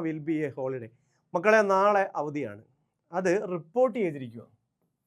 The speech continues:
Declared that, the principal said that tomorrow will be a holiday എന്ന് പറയൂ? ഇല്ല. Tomorrow will എന്തോ, റിപ്പോർട്ടഡ് സ്പീച്ച് will എന്തോ ആവും. പറ, കുട്ടിക്കാലം മുതൽ പഠിക്കുന്നേ. would,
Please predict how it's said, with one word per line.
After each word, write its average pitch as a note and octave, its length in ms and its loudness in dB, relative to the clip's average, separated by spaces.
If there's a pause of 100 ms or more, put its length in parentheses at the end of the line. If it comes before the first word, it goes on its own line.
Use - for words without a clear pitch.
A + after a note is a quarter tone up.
(840)
Declared G3 520 -2
that, D3 280 -2
the - 80 -10 (140)
principal F#3+ 600 0
said F3+ 320 -2 (160)
that A#2+ 480 -2 (720)
tomorrow G3 480 2 (100)
will E3+ 180 -2 (100)
be G3 80 -6 (160)
a D#3+ 120 -6
holiday E3 380 -2
എന്ന് D#3+ 160 -4 (160)
പറയൂ? B2 380 -10 (680)
ഇല്ല. D3 280 -4 (440)
Tomorrow E3+ 460 2 (100)
will E3+ 200 -4
എന്തോ, D#3+ 340 0
റിപ്പോർട്ടഡ് F3 460 -8
സ്പീച്ച് E3+ 380 -10
will C#3+ 300 -6
എന്തോ C3 280 -6
ആവും. A#2 220 -10
പറ, C3+ 160 -4
കുട്ടിക്കാലം D#3+ 480 -4
മുതൽ D#3+ 160 -6
പഠിക്കുന്നേ. B2 360 -10
would, A#2+ 260 -12